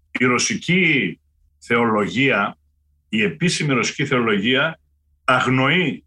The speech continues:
τις τέσσερις πρώτες Οικουμενικές Συνόδους. Τις αγνοεί επιδεικτικά.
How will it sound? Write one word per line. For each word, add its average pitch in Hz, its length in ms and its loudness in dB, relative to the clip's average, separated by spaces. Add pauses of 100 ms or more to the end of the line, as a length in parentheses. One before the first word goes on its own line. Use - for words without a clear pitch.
τις - 220 -6
τέσσερις 170 480 -2
πρώτες 165 340 -2
Οικουμενικές 131 580 -2
Συνόδους. 123 600 -4
Τις - 120 -4
αγνοεί 120 320 0
επιδεικτικά. 160 760 -2